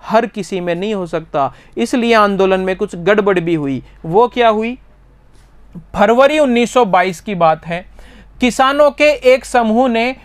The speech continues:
संयुक्त प्रांत, संयुक्त प्रांत आज जो उत्तर प्रदेश है उसका पहले नाम संयुक्त प्रांत होता था। संयुक्त प्रांत के चोरा चोरी पुरवा एक जगह है और यहाँ पर पुलिस स्टेशन पर आक्रमण कर उसमें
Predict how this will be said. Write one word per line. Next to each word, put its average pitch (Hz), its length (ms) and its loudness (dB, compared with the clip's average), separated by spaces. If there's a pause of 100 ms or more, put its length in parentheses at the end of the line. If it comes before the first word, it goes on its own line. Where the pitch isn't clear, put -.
(140)
संयुक्त 269 600 -2
प्रांत, 202 500 -2
संयुक्त 240 400 -4
प्रांत 233 400 0 (180)
आज 208 280 2
जो 220 180 0
उत्तर 220 400 -2
प्रदेश 220 460 0
है 240 140 -2
उसका 220 360 -4
पहले 202 340 -2
नाम 208 260 -6
संयुक्त 262 400 -6
प्रांत 180 340 -4
होता 165 300 -2
था। 185 260 -10 (600)
संयुक्त 269 440 0
प्रांत 247 420 0
के 262 240 2 (180)
चोरा 269 360 6
चोरी 254 400 0
पुरवा 233 420 2
एक 233 180 0
जगह 180 280 0
है 233 360 0 (400)
और 208 120 2
यहाँ 196 500 0
पर 254 180 4
पुलिस 269 540 0
स्टेशन 233 520 0
पर 240 200 0
आक्रमण 220 680 -2
कर 214 220 2
उसमें 196 420 -6